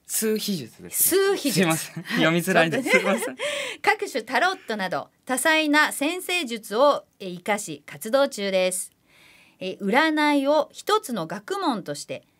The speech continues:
Speaker 2: 誰もが気軽に楽しめるように活動を広げているということです。
Speaker 1: はい。
Speaker 2: はい。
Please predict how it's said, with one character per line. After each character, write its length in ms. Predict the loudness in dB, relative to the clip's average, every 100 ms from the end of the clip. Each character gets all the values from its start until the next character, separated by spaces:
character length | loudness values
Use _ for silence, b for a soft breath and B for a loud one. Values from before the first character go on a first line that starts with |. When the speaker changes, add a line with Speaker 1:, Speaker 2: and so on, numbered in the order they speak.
| _
Speaker 2:
誰 260 | 0 0 0
も 160 | -4
が 320 | 0 0 0 -4 -12
気 160 | -2
軽 240 | 0 0 -2
に 160 | -4
楽 280 | -2 0 0
し 140 | 0 -2
め 140 | -2
る 140 | -2 -2
よ 260 | 0 -2
う 40 | -2
に 300 | -2 -4 -10
活 320 | -16 -12 -4
動 180 | 0 2
を 120 | 2
広 280 | -2 -2 -2
げ 140 | -2 -8
て 120 | -10
い 140 | -4
る 300 | -2 -2 -4 b b
と 120 | -6
い 200 | -4 -4
う 100 | -6
こ 140 | -8 -14
と 140 | -14
で 220 | -4 -2
す。 240 | -2 -4 -8 B B B B
Speaker 1:
は 220 | -10 -6
い。 20 | -6
Speaker 2:
は 0 |
い。 140 | -8